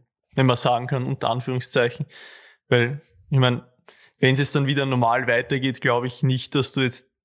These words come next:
so viel Zeit dann zur Verfügung hast, wo du die Sachen wirklich so, ähm, dich drauf fokussieren kannst.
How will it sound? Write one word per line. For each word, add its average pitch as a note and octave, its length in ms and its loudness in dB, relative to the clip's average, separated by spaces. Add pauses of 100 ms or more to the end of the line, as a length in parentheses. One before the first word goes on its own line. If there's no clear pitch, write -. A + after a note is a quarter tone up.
(100)
so C#3+ 320 2
viel C#3 180 0
Zeit B2 360 0
dann C3+ 80 -8
zur B2 140 -6
Verfügung C3+ 460 -4
hast, C3 320 0
wo B2+ 80 -2
du A#2+ 60 -4 (380)
die B2+ 60 0
Sachen B2+ 420 2
wirklich B2+ 300 -2
so, A#2+ 380 -4 (160)
ähm, A#2+ 220 -8
dich C3+ 160 -6
drauf B2 240 0
fokussieren C#3+ 540 0
kannst. A#2+ 420 -2